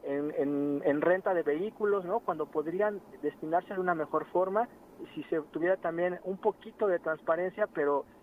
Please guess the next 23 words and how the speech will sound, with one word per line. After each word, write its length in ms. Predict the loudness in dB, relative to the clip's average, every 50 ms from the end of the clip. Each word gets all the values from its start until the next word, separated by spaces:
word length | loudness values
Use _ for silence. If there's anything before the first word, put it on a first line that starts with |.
| -14 -2 0
vemos 280 | 0 2 2 -2 -6 -2
como 280 | -2 -2 0 2 2 2
día 180 | 4 4 4
a 40 | 2
día, 340 | 2 0 0 2 2 2 2 0
en 240 | -4 -6 -6 -6 -8
el 60 | -4
caso 220 | -4 -4 -2 0 -2
del 100 | -2 -2
Ejecutivo, 600 | -4 -6 -8 -8 -6 -4 0 2 2 2 2 0 -6 -16 -20 -20 -12 -2
compran 400 | 0 2 2 2 0 -2 -2 -2
y 40 | -2
compran 360 | 0 0 0 2 0 -2 -4
y 40 | -4
compran, 380 | -2 -2 -2 0 0 0 0 0
pero 240 | 0 0 2 2 2
no 280 | 2 2 2 4 4 4
hay 140 | 2 2
elementos 480 | 2 0 0 0 -2 -2 0 0 -2 -2
suficientes 460 | -4 -6 -10 -8 -8 -6 -4 -2 -2 0
de 80 | 0
transparencia. 600 | 0 0 -2 -2 0 0 0 2 2 0 -2 -2
Entonces, 340 | -2 -2 0 0 2 0 0